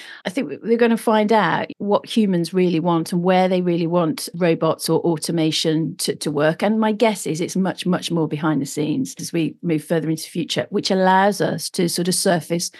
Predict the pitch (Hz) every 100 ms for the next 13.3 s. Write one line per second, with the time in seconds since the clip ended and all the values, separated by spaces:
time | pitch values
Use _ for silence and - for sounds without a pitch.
0 | - - - 180 175 175 170 170 165 175
1 | 175 160 - 160 156 - 151 151 - -
2 | _ _ - 185 170 175 170 160 165 160
3 | 170 160 156 151 _ _ - 294 226 294
4 | 285 - 285 262 240 - - 214 202 190
5 | - 196 175 185 185 180 - 175 185 202
6 | 160 170 - - 180 175 175 - _ _
7 | - - - - 208 - 190 180 180 170
8 | - 160 143 151 - _ - 214 185 175
9 | - 180 196 180 151 147 151 - 175 156
10 | 165 165 - 151 151 147 - 170 156 151
11 | 156 151 - 147 135 135 - - 170 202
12 | - - - 180 202 185 180 - 175 -
13 | 175 -